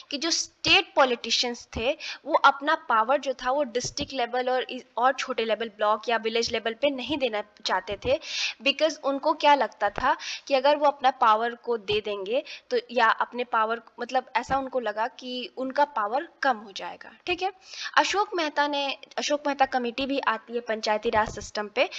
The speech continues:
वो बताते हैं कि, अ, मतलब देखिए, ये सब चीज़ें ना थर्टी, अ, सेवेंटी थ्री और सेवेंटी फोर्थ amendment act आने के पहले की opinion दे रहे हैं, उसके बाद काफ़ी चीज़ें बदलाव हुई हैं, but फिर भी कुछ चीज़ें ऐसी हैं जिसकी बदलाव के लिए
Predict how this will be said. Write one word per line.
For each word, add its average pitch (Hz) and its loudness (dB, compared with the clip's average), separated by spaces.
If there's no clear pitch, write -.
वो 370 6
बताते 220 4
हैं 214 -2
कि, 320 0
अ, 240 6
मतलब 269 4
देखिए, 277 -4
ये 262 0
सब 294 -2
चीज़ें 302 -2
ना 320 2
थर्टी, 285 -2
अ, 240 4
सेवेंटी 262 0
थ्री 285 0
और 285 4
सेवेंटी 269 0
फोर्थ 269 2
amendment 254 0
act 233 2
आने 233 0
के 262 -8
पहले 240 -4
की 254 -12
opinion 220 -8
दे 202 -6
रहे 196 -4
हैं, - -8
उसके - -6
बाद 285 2
काफ़ी 254 -2
चीज़ें 262 -6
बदलाव 240 2
हुई 220 -8
हैं, 170 -14
but 254 6
फिर 277 -6
भी 302 -2
कुछ 302 -8
चीज़ें 285 -2
ऐसी 269 2
हैं 277 -6
जिसकी 269 -10
बदलाव 226 0
के 240 -8
लिए 240 -8